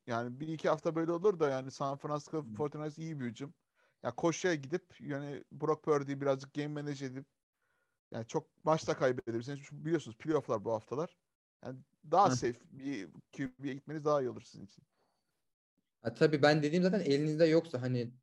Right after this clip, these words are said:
Speaker 2: Q B'nizi sakatlanmış, sezonu kapatmıştır, zayıf kalmışsınızdır ya da,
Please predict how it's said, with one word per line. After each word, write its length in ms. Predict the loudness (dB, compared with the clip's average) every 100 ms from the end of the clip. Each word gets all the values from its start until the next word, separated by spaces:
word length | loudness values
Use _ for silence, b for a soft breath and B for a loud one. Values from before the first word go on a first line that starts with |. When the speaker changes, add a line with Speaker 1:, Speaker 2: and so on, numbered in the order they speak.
| _ -2
Speaker 2:
Q 220 | 2 4
B'nizi 340 | 4 2 -2
sakatlanmış, 640 | -2 2 2 2 2 2 2
sezonu 280 | 2 2
kapatmıştır, 500 | 0 -2 -2 -2 -2
zayıf 300 | 2 4 4
kalmışsınızdır 760 | 2 0 0 -4 -6 -6 -2 2
ya 140 | 4
da, 300 | 4 2 -6